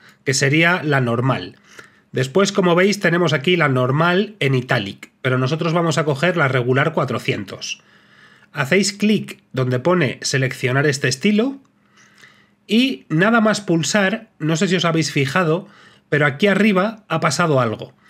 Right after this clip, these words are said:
Si hacéis clic aquí, os pone la familia que habéis seleccionado, que en este caso es Roboto Regular cuatrocientos, y aquí os da la opción de añadir más estilos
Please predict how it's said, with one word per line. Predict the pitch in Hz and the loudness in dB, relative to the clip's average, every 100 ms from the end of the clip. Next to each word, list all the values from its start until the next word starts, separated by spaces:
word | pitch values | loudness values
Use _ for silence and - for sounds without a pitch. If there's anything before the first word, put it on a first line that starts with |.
| - - - _ _ _ | -20 -20 -20 _ _ _
Si | - | -4
hacéis | 139 185 220 196 | 0 0 0 -2
clic | - - 220 233 | -6 -2 0 2
aquí, | 180 - 202 214 - - | -2 0 -2 -2 -8 -12
os | - 151 | -4 -2
pone | - 180 190 | 0 2 4
la | 180 143 | 2 0
familia | 151 147 202 214 180 190 | -2 0 2 2 2 0
que | 156 | 0
habéis | 147 147 | 0 0
seleccionado, | 160 151 - 123 117 92 - _ _ _ _ _ | 0 0 -2 -2 -2 -6 -14 _ _ _ _ _
que | - | -2
en | 143 | 0
este | 156 165 | 0 0
caso | - 165 156 | 0 0 2
es | 165 - - | 2 0 -6
Roboto | 123 123 135 196 202 202 | -4 0 2 2 2 2
Regular | 175 131 131 147 | 2 2 2 2
cuatrocientos, | 143 147 139 135 202 202 190 240 - - _ | 0 0 -2 0 0 2 0 -2 -6 -16 _
y | - 139 | -4 -2
aquí | 135 202 214 214 | 0 2 2 4
os | 156 | 2
da | 170 | 2
la | 180 | 2
opción | 170 - 185 185 190 196 | 0 0 0 2 2 0
de | 156 | 0
añadir | 131 131 127 160 | 0 0 0 0
más | 175 160 | 0 0
estilos | 139 - 214 208 190 226 - - | -2 -2 0 0 2 0 -4 -10